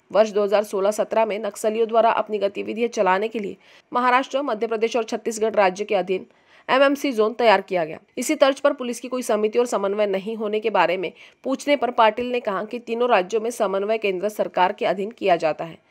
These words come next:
समय समय पर गृह मंत्री अमित शाह ने तीनों राज्यों के मंत्रियों के साथ बैठक भी की है।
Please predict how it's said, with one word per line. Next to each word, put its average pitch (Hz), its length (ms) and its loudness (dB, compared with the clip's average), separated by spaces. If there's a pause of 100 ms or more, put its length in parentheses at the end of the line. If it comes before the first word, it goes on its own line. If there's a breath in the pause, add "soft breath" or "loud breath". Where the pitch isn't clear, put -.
(300 soft breath)
समय 254 220 0
समय 254 240 0
पर 262 160 0
गृह 226 220 -2
मंत्री 220 280 0
अमित 208 220 -2
शाह 226 240 -2
ने 233 160 -2
तीनों 196 280 -4
राज्यों 185 300 0
के 214 100 -4
मंत्रियों 196 360 -6
के - 80 -12
साथ 202 180 -6
बैठक 185 360 0
भी 208 140 -8
की 175 200 -16
है। - 120 -14